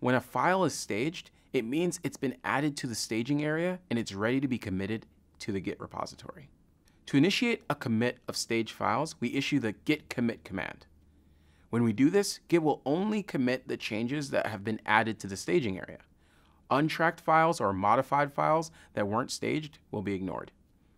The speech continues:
Calling git commit with no parameters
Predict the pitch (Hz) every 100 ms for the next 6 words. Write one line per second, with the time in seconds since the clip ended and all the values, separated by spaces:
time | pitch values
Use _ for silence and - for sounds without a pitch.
0 | _ _ _ _ _ - - 151 208 156
1 | 143 - - 117 120 - 101 98 104 117
2 | - 107 101 135 165 165